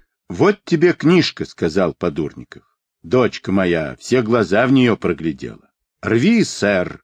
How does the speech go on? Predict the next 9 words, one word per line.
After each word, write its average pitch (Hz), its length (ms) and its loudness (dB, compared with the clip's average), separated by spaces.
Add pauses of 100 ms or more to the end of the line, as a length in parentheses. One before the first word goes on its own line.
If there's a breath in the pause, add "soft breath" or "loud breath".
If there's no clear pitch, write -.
смело». 71 680 -6 (720)
Дочка 196 640 2
восемь 175 440 2
раз 123 320 2
прочитала. - 680 -6 (760)
Харченко 143 800 -2
оторвал 82 540 -4
первую 69 380 -6
страницу, 147 840 -4